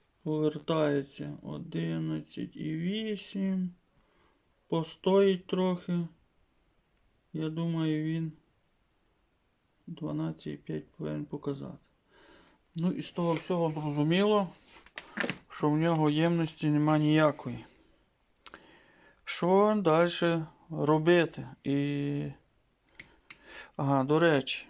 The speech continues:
тут є номери. Так. Е, останнє двадцять чотири нуль нуль двадцять, а тут все те саме, двадцять чотири нуль нуль тридцять.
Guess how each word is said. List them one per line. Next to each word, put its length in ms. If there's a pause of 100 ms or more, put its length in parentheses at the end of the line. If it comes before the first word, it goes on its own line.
(180)
тут 260
є 140
номери. 560 (540)
Так. 420 (1120)
Е, 40 (360)
останнє 680 (460)
двадцять 480
чотири 320
нуль 180
нуль 260
двадцять, 640 (580)
а 160
тут 480 (160)
все 260
те 160
саме, 460
двадцять 340
чотири 440
нуль 140
нуль 240
тридцять. 480